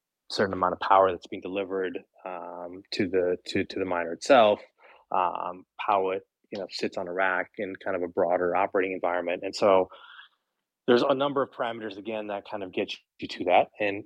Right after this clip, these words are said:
people talk a lot about kind of, you know, overclocking and underclocking and other ways to kind of squeeze out, you know, more hash rate, um, with similar or, uh, kind of greater kind of power, power coming in. And so we do spend a lot of time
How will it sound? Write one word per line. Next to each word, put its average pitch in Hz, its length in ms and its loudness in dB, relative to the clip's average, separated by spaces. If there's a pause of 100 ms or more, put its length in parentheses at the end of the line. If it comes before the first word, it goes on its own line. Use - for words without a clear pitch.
people 117 220 -2
talk - 240 4
a 113 40 0
lot 101 160 4
about 95 340 0
kind 101 140 -8
of, 95 140 -6
you 98 80 -12
know, 92 140 -14 (100)
overclocking 101 760 0
and 98 80 -6
underclocking 95 560 -2
and 98 80 -6
other 95 200 -2
ways 95 240 -2
to 107 140 -12
kind 95 100 -8
of - 40 -12
squeeze 98 380 -6
out, 92 260 4
you 98 80 -10
know, 90 80 -8
more 92 300 -2
hash 92 300 0
rate, 92 320 0 (120)
um, 87 380 -8 (840)
with 104 140 -2
similar 98 720 2
or, 95 520 2
uh, 90 480 -4 (120)
kind 101 140 -4
of 92 100 -6
greater 92 400 0
kind 95 100 -8
of 87 80 -12
power, 92 380 -4
power 90 300 -2
coming 87 240 -12
in. 90 160 -14
And 92 100 -10
so 98 320 4 (540)
we 117 120 8
do 135 140 10
spend 110 300 -2
a 101 60 0
lot 98 200 4
of 98 120 -6
time 98 340 -6